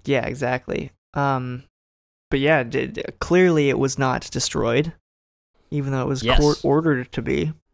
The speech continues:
Speaker 2: Yeah, so one common sort of, uh, um, sort of story is that in,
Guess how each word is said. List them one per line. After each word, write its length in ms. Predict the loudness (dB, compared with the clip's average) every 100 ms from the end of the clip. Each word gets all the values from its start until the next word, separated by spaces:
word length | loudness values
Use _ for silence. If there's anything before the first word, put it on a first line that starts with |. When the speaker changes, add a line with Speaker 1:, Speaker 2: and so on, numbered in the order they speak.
| _ _ _
Speaker 2:
Yeah, 380 | 4 8 8 6
so 220 | 2 2
one 360 | 4 2 2
common 480 | -2 0 2 2 -2
sort 320 | -4 -2 -2
of, 240 | -2 -4 0
uh, 400 | 2 2 0 -4 -8 _ _ _ _ _ _ _ _ _ _
um, 1040 | 0 4 4 4 2 0 -2 -4 -6 -6 -10 _ _ _ _ -12
sort 220 | -2 -2
of 60 | -2
story 500 | -2 0 2 4 2 -2
is 160 | -6
that 240 | -2 -2 -2
in, 160 | -10